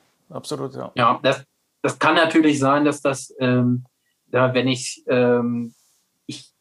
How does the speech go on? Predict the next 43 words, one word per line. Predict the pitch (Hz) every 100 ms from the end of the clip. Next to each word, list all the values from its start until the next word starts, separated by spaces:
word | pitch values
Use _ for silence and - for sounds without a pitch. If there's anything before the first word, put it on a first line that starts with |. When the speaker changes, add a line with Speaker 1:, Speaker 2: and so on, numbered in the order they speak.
| _ _ _ _ - -
Speaker 2:
häufig | 156 160 127
ist | - 160
das | 139
ja | 147 135
so, | 131 135 -
ich | - -
komme | 139 156
nicht | 127 131
immer | 131 165 165
unbedingt | 147 131 127 -
morgens | 123 120 123 147 143 135 -
auf | 120 -
einer | 110
Reise | 113 123 127 110
irgendwo | 113 117 120 -
an, | 98 98 95 - - -
sondern | - 113 110 107
ja | 107 117
eher | 113 117 113
mittags | 107 - 135 120 117 120 -
oder | - 101
nachmittags | 101 117 120 123 123 110 110 - -
häufig. | 107 107 110 - - _ - - _
Ähm, | 113 110 110 110 110 110 -
und | 117 110 -
dann | 107 113 - _
ist, | 131 - - 110
dann | 110
fehlt | - - 131 135 135 -
zum | 123
Beispiel | 120 - 117
gerade, | - 117 151 143
ich | 143 - -
finde | 143 143
den | 135
ersten | 143 - - 156
Tag | 147 151
auf | 117 120
einer | 131 131
Reise | 120 117 135 143
immer | 127 123
sehr | 123
schwierig, | - - 120 143 151 160 -